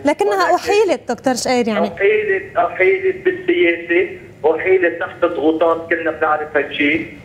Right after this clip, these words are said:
Speaker 2: أوكي، ولكن الكل سيدفع الثمن غالي، كل لبنان أولهم الموظفين إلى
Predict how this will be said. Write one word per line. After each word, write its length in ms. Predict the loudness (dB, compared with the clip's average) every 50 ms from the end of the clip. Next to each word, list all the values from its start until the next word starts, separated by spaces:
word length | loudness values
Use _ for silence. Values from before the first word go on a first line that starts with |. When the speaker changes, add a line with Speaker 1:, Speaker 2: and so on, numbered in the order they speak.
| -20 -20 -4 0
Speaker 2:
أوكي، 320 | 2 2 2 2 0 0 0
ولكن 680 | 0 0 0 0 0 0 -2 0 0 -2 -2 0 0
الكل 420 | -2 -2 -2 -2 -2 0 0 0 -2 -4 -10 -16 -18 -20 -20 -20 -20 -8 -4
سيدفع 440 | -2 0 0 -2 -4 -4 -4 -4 -4
الثمن 480 | -6 -2 -2 -2 0 0 0 0 0 0
غالي، 300 | 2 0 0 -2 -4 -2 -2
كل 200 | -2 -2 0 -2
لبنان 400 | -4 -6 -2 0 0 0 0 0 -4 -8 -12 -16 -18 -20 -4 -2 0
أولهم 560 | 2 2 2 2 2 0 0 2 2 0 2
الموظفين 760 | 2 0 0 0 -2 -4 -4 -2 -2 -2 -2 -4 -8 -12 -18 -20 -18 -4 -2
إلى 180 | 0 0 0